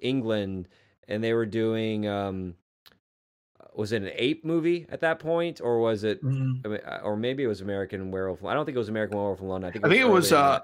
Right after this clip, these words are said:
Speaker 1: than
Speaker 2: uh,
Speaker 1: that.
Speaker 2: um,
Speaker 1: Oh, it was
Speaker 2: uh, Tarzan. Wasn't it the
Speaker 1: Tarzan.
Speaker 2: Tarzan?
Speaker 1: Yes, it was the Tarzan. Great, Greystone.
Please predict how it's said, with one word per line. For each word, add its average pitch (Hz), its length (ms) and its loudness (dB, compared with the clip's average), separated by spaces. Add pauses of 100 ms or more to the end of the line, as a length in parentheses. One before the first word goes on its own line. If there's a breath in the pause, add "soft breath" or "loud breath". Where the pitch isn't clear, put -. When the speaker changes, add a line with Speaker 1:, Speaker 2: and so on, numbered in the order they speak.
(120)
Speaker 1:
than 139 100 0
Speaker 2:
uh, 131 280 -2
Speaker 1:
that. 123 80 -4
Speaker 2:
um, 120 60 -8
Speaker 1:
Oh, 131 200 2
it 131 40 2
was 127 340 0
Speaker 2:
uh, 123 260 -8 (100)
Tarzan. 139 600 2
Wasn't - 20 -10
it 139 100 -2
the - 20 4
Speaker 1:
Tarzan. 156 340 4
Speaker 2:
Tarzan? 139 300 6
Speaker 1:
Yes, 123 180 2
it 127 80 2
was 127 200 2
the 113 80 -6
Tarzan. 110 500 0
Great, 127 300 2
Greystone. 110 500 0